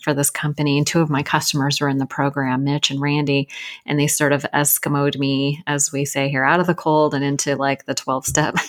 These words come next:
<laughs> community. And that was all that was available at the time. But I really, um, I was so, like, resistant to, like, religion, and they just kind of broke it down for me. They were like, "Okay, just,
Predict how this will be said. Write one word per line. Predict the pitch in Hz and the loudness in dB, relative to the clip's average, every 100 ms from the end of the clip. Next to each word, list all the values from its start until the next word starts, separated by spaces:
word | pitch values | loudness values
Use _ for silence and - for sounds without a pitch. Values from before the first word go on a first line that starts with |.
| 214 | -2
<laughs> | - - - | -2 -4 -4
community. | 180 175 160 156 165 - - - 220 - | -2 0 0 0 0 -2 -10 -10 -6 0
And | 170 | 2
that | |
was | 170 | 4
all | 160 151 | 4 4
that | 143 | 2
was | 151 | -2
available | 151 139 143 147 139 | -2 -2 0 0 -2
at | 143 | -4
the | - | -8
time. | - 160 156 156 151 | -6 0 0 0 0
But | 147 139 - - - - - | -2 -4 -6 -18 -18 -20 -6
I | 180 | 0
really, | 180 170 160 170 202 233 175 156 160 _ | 0 0 2 4 4 4 4 2 -6 _
um, | 180 170 160 156 160 160 160 160 151 - _ _ - - 160 - | 0 2 2 0 -2 -2 -2 -2 -6 -12 _ _ -16 -14 -8 -2
I | 190 | 0
was | 185 | 2
so, | - - 180 180 185 180 | 0 -2 0 2 2 2
like, | 165 147 139 156 | 0 0 -2 -2
resistant | 170 156 160 170 175 - 170 165 139 - | 0 0 0 0 0 0 0 0 -4 -6
to, | 175 151 | -4 -2
like, | 151 139 - 151 | -2 -4 -6 -6
religion, | 160 160 180 170 151 | -2 2 2 2 0
and | 147 | 0
they | 151 240 | 2 2
just | 359 | 0
kind | - 285 | 2 2
of | 180 | 4
broke | 147 170 | 4 2
it | 156 135 | 0 0
down | 139 160 | 0 0
for | 175 147 | -2 -6
me. | 135 | -6
They | 139 | -4
were | 151 147 | -2 0
like, | 143 175 | 0 0
"Okay, | 170 165 | 0 0
just, | 196 214 - | 0 0 -4